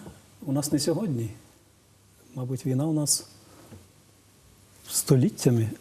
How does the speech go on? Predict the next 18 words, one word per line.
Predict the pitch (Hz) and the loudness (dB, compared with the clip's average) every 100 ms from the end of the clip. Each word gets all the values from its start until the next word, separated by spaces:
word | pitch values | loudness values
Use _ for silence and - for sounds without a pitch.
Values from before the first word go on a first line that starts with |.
| - | 4
<clears throat> | 165 160 | 6 6
Просто | 131 135 143 | 2 2 4
вона | 135 | 4
була | 131 131 127 | 4 4 4
завуальована, | 117 120 127 123 185 175 135 | 4 4 2 4 4 2 2
вона | 127 | 0
була | 120 120 120 113 - - - | 0 0 -2 -4 -12 -16 -2
задекорована, | 123 120 110 - 120 170 180 156 131 | 2 4 2 0 4 4 4 2 0
вона | 120 120 | 0 -2
була, | 117 123 120 120 - - - - - - - | -2 0 0 -2 -6 -18 -18 -16 -18 -12 -8
е, | |
окопною | - 131 - 147 170 - 147 131 | 2 2 4 4 4 2 2 2
такою, | 127 120 131 120 | 0 0 0 2
знаєте, | 127 131 123 - | 2 2 0 0
якоюсь. | 123 117 123 120 113 - - - - - - | -2 0 0 0 0 -4 -10 -16 -16 -18 -8
Е, | 302 139 120 117 175 - - | -2 0 2 0 -2 -8 2
<clears throat> | 147 139 110 - - - - - | 4 4 0 -10 -18 -20 -20 -4
а | 131 123 | 0 0